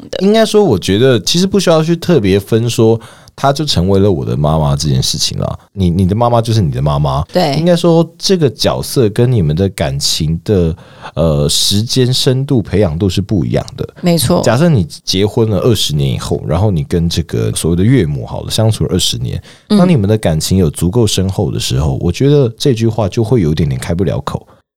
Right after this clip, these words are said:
Speaker 2: 你就不会说，“但你永远都不是我妈”，你不会讲这种话了，
Speaker 1: 啊。
Speaker 2: 因为你跟她也成为了有感情的人，然后你们两个相处融洽的时候，其实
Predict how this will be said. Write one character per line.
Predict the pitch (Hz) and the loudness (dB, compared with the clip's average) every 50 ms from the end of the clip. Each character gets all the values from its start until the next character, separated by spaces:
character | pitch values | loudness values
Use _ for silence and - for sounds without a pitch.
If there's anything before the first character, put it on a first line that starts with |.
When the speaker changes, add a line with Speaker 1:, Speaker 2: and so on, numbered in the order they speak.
| _ - 135 | _ -2 -2
Speaker 2:
你 | 127 | 2
就 | 113 180 | 2 2
不 | 185 165 139 | 2 2 2
会 | 151 170 156 | 2 2 2
说 | - 160 160 160 165 143 - - | 2 2 2 2 0 -2 -4 -4
，“但 | - 190 156 | -2 0 0
你 | 131 | 2
永 | 107 117 123 | 2 2 2
远 | 117 | 2
都 | 101 110 | 2 0
不 | 104 104 90 | 0 0 -2
是 | - 110 | 0 0
我 | 85 71 65 | -2 -2 -2
妈”， | 76 80 76 76 90 - | -2 -2 -2 -2 -4 -6
你 | - 90 | -6 -6
不 | 82 - 113 | -2 0 0
会 | 143 | 0
讲 | 165 - - - | 2 0 -2 -2
这 | - | -2
种 | 90 78 - | -4 -4 -4
话 | - - - | -4 -6 -6
了， | - - - - - 160 | -6 -6 -8 -2 0 2
Speaker 1:
啊。 | 156 147 143 151 143 147 | 2 2 2 0 -2 -2
Speaker 2:
因 | 156 | 0
为 | 160 120 | 0 0
你 | 123 | 2
跟 | - 180 175 | 2 2 2
她 | 170 170 175 | 4 4 4
也 | 131 95 82 | 2 2 -2
成 | - - 92 92 101 | -2 -2 -2 0 2
为 | 101 90 | 2 2
了 | 95 110 | 2 2
有 | 104 87 82 | 2 0 0
感 | 82 - - - - | 0 -2 -4 -4 -4
情 | - - - 62 | -6 -6 -6 -4
的 | 69 71 | -2 -2
人， | 67 - - - - - - | -2 -2 -4 -8 -8 -8 -2
然 | - 92 | -2 0
后 | 98 127 131 107 - - - - - - - - | 2 2 0 0 -2 -6 -20 -20 -20 -18 -8 -2
你 | 98 95 | 0 2
们 | 92 101 110 | 2 2 2
两 | 110 90 73 69 | 2 0 -2 -4
个 | 71 | -4
相 | - - 101 104 | -2 -2 -2 -2
处 | - - - - | -2 -4 -8 -8
融 | 62 80 80 78 92 | -4 -2 0 0 0
洽 | 113 - - 156 117 80 | 0 0 0 -2 -2 -2
的 | 65 65 | -4 -6
时 | - - - 117 113 | -8 -8 -6 -6 -6
候， | - 90 - - - - _ _ | -4 -4 -6 -6 -8 -16 _ _
其 | - - 160 | -4 -2 0
实 | 156 180 185 185 | 2 4 2 2